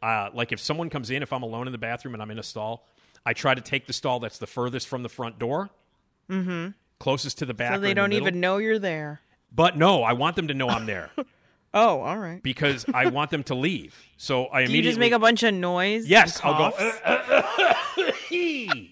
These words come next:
Speaker 1: know.
Speaker 2: <laughs> Oh my God. It's funny, well, because women can't, we ha-, always have to use the toilet.
Speaker 1: Yes.
Speaker 2: Like, we always have to sit on it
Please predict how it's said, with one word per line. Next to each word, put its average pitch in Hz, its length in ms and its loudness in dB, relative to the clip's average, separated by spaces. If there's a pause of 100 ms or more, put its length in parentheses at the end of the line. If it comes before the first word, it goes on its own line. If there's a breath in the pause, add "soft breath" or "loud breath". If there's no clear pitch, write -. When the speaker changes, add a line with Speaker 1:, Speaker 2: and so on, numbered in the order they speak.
Speaker 1:
know. 120 240 0
Speaker 2:
<laughs> 523 1120 -2
Oh 359 260 -2
my 285 160 -4
God. 233 560 -4 (840 loud breath)
It's 240 240 -6
funny, 339 400 2
well, 247 200 2
because 240 400 -4
women 247 400 -2
can't, 208 420 -2
we 196 380 -4
ha-, 180 160 -6
always 180 260 -4
have 147 160 -6
to - 120 -12
use 143 120 -8
the 143 80 -12
toilet. 135 460 -10 (140)
Speaker 1:
Yes. - 360 -2 (960)
Speaker 2:
Like, 151 160 -8
we 156 440 -8
always 170 240 -2
have 151 140 -12
to 139 200 -18
sit - 240 -10
on 131 180 -10
it 107 140 -12